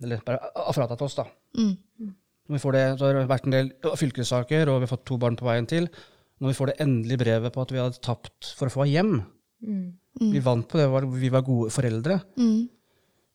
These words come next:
Speaker 1: Når vi får det brevet at, eh, at vi har tapt for å få hjem, så skal vi liksom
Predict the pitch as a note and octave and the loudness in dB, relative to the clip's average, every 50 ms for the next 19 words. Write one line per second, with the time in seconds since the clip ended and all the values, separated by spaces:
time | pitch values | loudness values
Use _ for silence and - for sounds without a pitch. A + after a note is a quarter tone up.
0 | _ _ - D3 C3+ - C#3+ C3+ C#3 C3 A#2+ A#2+ A#2+ A#2+ B2 B2 - C3 B2+ B2 | _ _ -4 -2 0 2 2 2 2 2 2 2 4 2 2 0 0 0 0 2
1 | B2+ B2+ B2+ B2 A#2+ A#2 - - - - - B2+ C3 - - C3 B2+ B2+ B2 B2 | 2 2 2 2 0 -2 -4 -6 -10 -6 -6 -6 -6 -4 -4 -2 0 0 0 0
2 | A#2 B2+ - B2 - - - B2 B2+ C3+ C#3 D3 E3+ F3 - - - C#3+ C#3 C3+ | -2 -2 -2 -4 -6 -6 -6 -2 0 2 4 4 4 2 2 0 -2 0 0 2
3 | C3+ B2 A2+ - - - C3 A#2+ B2+ B2 A#2 - A2+ | 2 0 -2 -4 -6 -4 -4 -2 -2 -4 -4 -6 -8